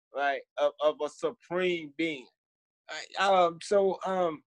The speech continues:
you know, that's why I have to, for me, man, you know, um,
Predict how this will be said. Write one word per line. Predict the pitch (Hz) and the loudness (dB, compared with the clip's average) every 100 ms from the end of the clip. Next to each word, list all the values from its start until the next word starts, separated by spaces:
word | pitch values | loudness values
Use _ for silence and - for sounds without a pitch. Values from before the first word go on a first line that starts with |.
| 196 | -2
you | 202 | 2
know, | 190 | 4
that's | 196 208 202 | 6 6 4
why | 190 | 2
I | 185 | 2
have | 185 165 - | 0 -4 -6
to, | 123 - _ _ _ _ _ _ | -12 -12 _ _ _ _ _ _
for | 156 135 | -2 -2
me, | 139 190 185 135 | 0 0 0 -4
man, | 131 131 131 123 | -2 -2 -2 -6
you | 151 | -6
know, | 139 117 | -4 -4
um, | 120 120 92 | -8 -12 -14